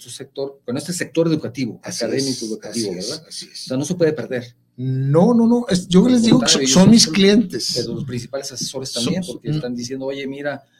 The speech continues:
Speaker 1: ya ahora estamos teniendo, en vez de cuarenta, cincuenta alumnos,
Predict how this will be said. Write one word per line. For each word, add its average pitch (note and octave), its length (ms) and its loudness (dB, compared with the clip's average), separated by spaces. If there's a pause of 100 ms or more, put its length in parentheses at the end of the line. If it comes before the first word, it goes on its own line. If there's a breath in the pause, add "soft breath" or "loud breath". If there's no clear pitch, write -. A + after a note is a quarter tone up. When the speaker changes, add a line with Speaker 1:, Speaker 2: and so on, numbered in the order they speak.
(760)
Speaker 1:
ya D#3 240 -8
ahora E3 220 0
estamos E3+ 340 -6
teniendo, D#3 640 -4 (800)
en B2 140 -10
vez D3+ 140 -6
de F3 80 -6
cuarenta, D#3+ 440 -6
cincuenta D#3 640 -4
alumnos, D#3+ 640 -2